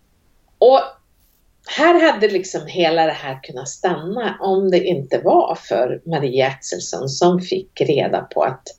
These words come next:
mätinstrumenten fanns på, eh, forskningsarkivet i, på Umeå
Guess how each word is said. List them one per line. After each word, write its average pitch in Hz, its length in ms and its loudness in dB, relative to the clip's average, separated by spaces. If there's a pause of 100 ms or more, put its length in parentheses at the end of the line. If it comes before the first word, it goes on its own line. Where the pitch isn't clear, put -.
(340)
mätinstrumenten 135 1400 -4 (720)
fanns - 720 -6 (640)
på, 131 380 2 (340)
eh, - 240 -2 (200)
forskningsarkivet - 1700 -6
i, - 440 -8 (640)
på - 120 2
Umeå 127 400 2